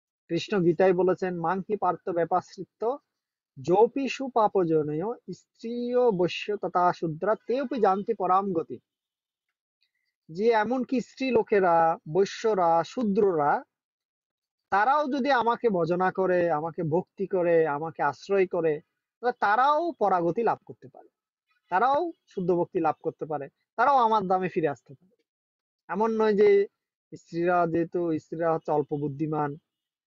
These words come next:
তারা হচ্ছে বোকা, তারা কিছু পারে না, এরকম না। আমরা দেখি প্রভুপাদের যে প্রচার, প্রভুপাদ কখনো বিচার করেননি যে এ পুরুষ, এই স্ত্রী,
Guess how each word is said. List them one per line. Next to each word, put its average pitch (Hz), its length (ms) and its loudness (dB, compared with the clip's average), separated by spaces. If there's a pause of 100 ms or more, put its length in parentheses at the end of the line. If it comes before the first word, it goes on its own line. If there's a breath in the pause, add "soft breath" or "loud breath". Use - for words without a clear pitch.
(140)
তারা 160 180 2
হচ্ছে 160 180 -2
বোকা, 143 640 0 (180)
তারা 160 120 -4
কিছু 160 280 -6
পারে 151 240 0
না, 147 420 -6 (200)
এরকম 311 320 0
না। 339 280 -2 (1120)
আমরা 196 200 -2
দেখি 202 180 4
প্রভুপাদের 190 680 2 (680)
যে 156 240 0 (1000)
প্রচার, 175 360 -2 (640)
প্রভুপাদ 226 340 0
কখনো 277 260 -2
বিচার 214 380 2
করেননি 240 420 0
যে 220 220 4
এ 220 40 4
পুরুষ, 208 520 0
এই 196 180 4
স্ত্রী, 180 420 -8